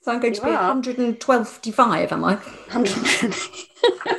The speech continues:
Speaker 2: Well, you, you will outlive Margot, which will be a massive achievement. Anyway, if you live thirteen years longer, thirteen years more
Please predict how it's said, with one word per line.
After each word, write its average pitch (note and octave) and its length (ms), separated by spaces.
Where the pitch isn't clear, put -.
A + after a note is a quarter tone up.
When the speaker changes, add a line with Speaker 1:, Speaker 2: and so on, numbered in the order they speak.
Speaker 2:
Well, G3+ 240
you, F#3+ 160
you G#3 140
will G3 180
outlive A3 400
Margot, G3+ 540
which - 180
will F3 80
be F3+ 160
a F#3 40
massive F#3 480
achievement. E3+ 500
Anyway, G#3 400
if F4 240
you F4 160
live B3+ 160
thirteen F#3 420
years E3+ 280
longer, E3+ 260
thirteen F3 480
years E3 280
more D#3+ 300